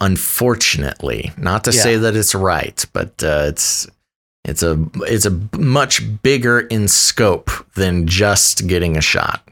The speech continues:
Speaker 2: Yeah, and I did actually, I'll mention it here on Twitter and on YouTube. I posted a poll, and on YouTube it was, "Is the M R N A vaccine the biblically prophesied mark of the beast?" And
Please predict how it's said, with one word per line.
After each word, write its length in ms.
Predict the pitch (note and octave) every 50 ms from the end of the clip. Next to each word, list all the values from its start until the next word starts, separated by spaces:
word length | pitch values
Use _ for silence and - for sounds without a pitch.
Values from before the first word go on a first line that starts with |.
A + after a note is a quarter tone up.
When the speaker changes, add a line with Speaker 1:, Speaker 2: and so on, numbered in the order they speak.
| _ _ -
Speaker 2:
Yeah, 200 | B2+ C3 A#2+ A2+
and 180 | A2+ A#2 C3 C#3+
I 220 | C#3+ C#3+ C#3 B2 _ _ _ -
did 180 | - E3 E3+
actually, 300 | D#3 C#3 C3+ - - C#3+
I'll 120 | B2 A#2+ B2
mention 320 | C3+ C#3 C#3 - - A#2+
it 120 | A2 G#2 -
here 440 | - D3+ D3+ D3 C#3 C3 A#2+ A#2 -
on 180 | A#2+ B2 A#2+ A2
Twitter 520 | - - D3+ D3+ C#3 C#3+ C#3 C3 B2 - -
and 340 | - C#3 C#3+ D3 D3 C#3+ C3
on 160 | C3 B2 A#2+ A#2
YouTube. 480 | A#2+ C3 C3 C3 - - B2+ A#2+ A#2
I 60 | A#2 G#2+
posted 400 | - - C3+ A#2 - - A#2+ G#2
a 40 | G2+
poll, 580 | - - - - D#3+ C#3+ A2+ G2+ G2+ A#2 A#2 _ _ _ _ _ _ _ _ _ _ _ _ -
and 720 | B2+ B2 A#2+ A#2+ A#2 A#2 A#2+ A#2 A2+ A2+ A#2+ A2+ - C3 -
on 160 | A#2+ A2+ A2+ B2+
YouTube 420 | D3+ G3 F#3+ - - C3 A#2+ G#2+
it 100 | B2+ A#2+
was, 300 | A#2+ A#2+ A#2 A#2 A2 - -
"Is 340 | D3 D#3 E3 E3+ E3 D3 - -
the 180 | C#3 D3 D3+ D#3+
M 220 | C#3+ C3+ C3+ C#3 -
R 160 | B2+ C3 C3
N 80 | C3 B2+
A 120 | B2 B2
vaccine 560 | A#2+ G#2+ A#2+ A#2 A#2 A#2 - - A#2 A2+ A#2 A2+
the 80 | G#2+
biblically 440 | G2 G2 C3 C3 C#3+ C3+ - C#3 C3
prophesied 640 | - - C3 A#2+ A2 - A#2+ - - B2 A2 G#2+
mark 240 | A2 A#2 A2+ A#2 -
of 60 | A2
the 60 | F#2+ G2
beast?" 580 | G2+ G#2+ D3 E3+ F3+ G3 - - - - - _ _ _ _ _ _ _ _ _ _ -
And 600 | A#2+ A#2 A2+ A2 A2 A2 A2 A2 G#2+ G2+ G#2+